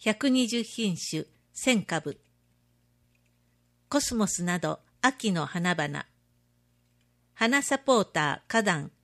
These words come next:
アンド園芸相談。七から九日開催。ダリア花絨毯。土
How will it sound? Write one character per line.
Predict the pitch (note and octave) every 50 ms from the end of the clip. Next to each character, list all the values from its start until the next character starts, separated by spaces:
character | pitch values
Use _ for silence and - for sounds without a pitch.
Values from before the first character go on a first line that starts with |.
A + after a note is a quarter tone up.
| _ -
ア | - F3+ F#3
ン | F3+ F3+ E3+
ド | D#3+ D#3+ - _ - _ _ _ _ _
園 | - G#3+ A3+ B3 B3+
芸 | A#3+ B3+ A#3 G#3+ G3+
相 | - - G3+ F#3 D#3 D3
談。 | - D3 D3 C3+ F#3 _ _ _ _ _ _ _ _ _ _ _ _ _ _ _ _ _ _ _ _ _ _ _ _ _ _ _ _ _ _ _ _ _ _ _ _ _ _ _ _ _ _ _ _ _ _ _ -
七 | A#3 B3 D4 C#4 B3+ A3
か | - F#3 D#3+
ら | D#3 D3+ - - -
九 | - F#3 - A#3+ A#3+
日 | A#3 A3 A3+ A3 G3+ F#3+
開 | - - F3+ F3 E3
催。 | - - - D3+ D3 C#3+ - _ _ _ _ _ _ _ _ _ _ _ _ _ _ _ _ _ _ _ _ _ _ _ _ _ _ _ _ _ _ _ _ _ -
ダ | - C4 C4+
リ | A#3 G#3+ F#3 E3
ア | D3 D3 - -
花 | - - G#3 G#3 A#3 B3+
絨 | B3 - A#3+ A#3 F#3 -
毯。 | _ - D#3 D3+ D#3 F#3 - _ _ _ _ _ _ _ _ _ _ _ _ _ _ _ _ _ _ _ _ _ _ _ _ _ _ _ _ _
土 | - A3+ A3+ A3 -